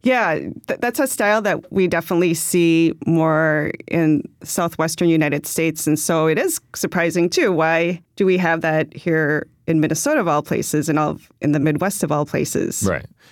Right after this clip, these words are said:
Speaker 2: So there's an organization called the Lath and Plaster Bureau, right?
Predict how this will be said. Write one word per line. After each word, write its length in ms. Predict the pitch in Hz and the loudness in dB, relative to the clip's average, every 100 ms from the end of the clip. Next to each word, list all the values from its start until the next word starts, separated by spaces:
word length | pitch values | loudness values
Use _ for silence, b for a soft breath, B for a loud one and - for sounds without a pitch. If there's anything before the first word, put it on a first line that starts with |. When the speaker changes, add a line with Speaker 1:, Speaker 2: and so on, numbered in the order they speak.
| b | b
Speaker 2:
So 120 | - | -2
there's 200 | 135 139 | 0 2
an 80 | 135 | 2
organization 500 | 135 160 175 139 107 | 2 2 2 2 0
called 160 | 110 98 | -2 -2
the 80 | 92 | 0
Lath 460 | 95 95 107 123 | 0 0 -4 -2
and 160 | 98 95 | -2 -2
Plaster 680 | - 90 95 104 - 76 | -2 -4 -4 -6 -6 -6
Bureau, 460 | - - 50 50 53 | -4 -6 -6 -6 -4
right? 440 | 73 73 90 - | -4 -2 -4 -6